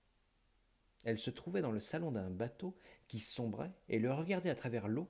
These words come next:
de plus en plus opaque. Il y avait de l'air dans le salon, ils pouvaient encore se voir les uns les autres,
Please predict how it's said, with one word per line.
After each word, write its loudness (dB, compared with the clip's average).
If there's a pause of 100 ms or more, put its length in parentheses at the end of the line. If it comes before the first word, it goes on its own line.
de 2
plus -2
en -2
plus 0
opaque. -2 (1160)
Il -2
y 2
avait 0
de 0
l'air 0
dans -2
le -2
salon, -6 (160)
ils -10 (460)
pouvaient 0
encore 0
se -6
voir 2
les -4
uns -2
les -2
autres, -6